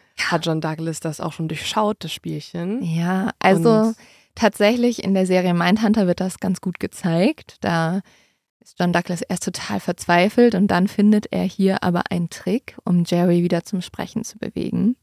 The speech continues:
Speaker 1: John kauft nämlich ein paar Damenschuhe in Jerrys Größe und nimmt sie mit ins Gefängnis.
Speaker 2: Hm.
Speaker 1: Und er platziert sie jetzt im gleichen Raum, in welchem er auch Jerry Brutus verhört. John Douglas erklärt Jerry Brutus, dass wenn er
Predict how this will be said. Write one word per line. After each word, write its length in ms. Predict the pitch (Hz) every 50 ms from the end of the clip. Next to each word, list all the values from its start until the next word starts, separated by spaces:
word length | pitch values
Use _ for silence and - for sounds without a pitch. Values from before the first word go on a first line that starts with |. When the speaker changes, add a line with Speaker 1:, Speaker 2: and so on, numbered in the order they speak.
| _ _ _ _ _ _ _ _ _ _ _ _ -
Speaker 1:
John 280 | - 180 175 185 233 294 339 339 -
kauft 300 | - - 214 214 - -
nämlich 320 | 240 240 254 240 - -
ein 120 | 233 226 220
paar 200 | - - 214 202
Damenschuhe 960 | 196 - 208 226 240 233 220 208 - - - - 165 156 160 190 202 254 269 - _ -
in 140 | 196 185
Jerrys 340 | 185 185 185 175 180 175 - -
Größe 640 | - 190 190 185 170 170 - - - - 180 202 - -
und 100 | 190 175
nimmt 220 | 175 170 175 -
sie 100 | - 180
mit 140 | 165 165 -
ins 160 | - 175 -
Gefängnis. 680 | - 185 - - - 180 - - - - _ - - - _ _ _ _ _ _
Speaker 2:
Hm. 480 | - 190 180 175 170 170 180 - - 139 -
Speaker 1:
Und 120 | - 190 -
er 100 | - 196
platziert 520 | - - 240 233 - - - 269 269 262
sie 100 | - - 247
jetzt 160 | 247 240 -
im 160 | - 240 240
gleichen 460 | 233 233 226 220 226 240 233 - 233
Raum, 540 | 214 180 170 170 170 170 180 196 226 240 240 -
in 200 | - 196 196 185
welchem 320 | 190 190 190 - 208 208 - _
er 380 | - 208 190 180 175 180 185 -
auch 180 | - - 190 - - -
Jerry 280 | - 180 180 185 196
Brutus 500 | - - - - 214 - - - - -
verhört. 560 | - - - - 175 170 - - _ _ _ _ _ _ _ _ _ _ _ _ _ _ _ _ _ _ _ _ _ _ _ _ -
John 260 | 202 220 240 277 277
Douglas 520 | 240 208 202 - - 160 160 190 220 -
erklärt 500 | - - 202 - - 196 190 185 - -
Jerry 260 | - 185 180 185 185
Brutus, 640 | 175 - 190 - - - - 196 185 214 247 240 -
dass 180 | - 180 175 -
wenn 120 | 190 185
er 120 | 175 175